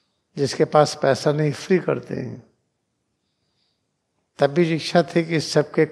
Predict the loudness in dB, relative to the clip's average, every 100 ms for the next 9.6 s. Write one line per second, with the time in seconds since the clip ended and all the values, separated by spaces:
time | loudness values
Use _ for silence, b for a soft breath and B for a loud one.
0 | 2 2 2 -2 -2 -2 0 -2 2 2
1 | 2 0 0 2 2 0 -2 -4 -2 -2
2 | 0 -2 -4 -4 -6 -8 -8 -12 _ _
3 | _ _ _ _ _ _ _ _ _ _
4 | _ _ _ _ _ _ _ _ -4 2
5 | 2 2 -2 -2 -2 -2 -4 -4 -6 -8
6 | -10 -12 -16 _ _ _ _ _ _ _
7 | _ _ _ _ _ _ _ _ _ _
8 | -6 -2 0 0 -2 -2 -2 0 -2 -2
9 | -6 -8 -10 -12 -16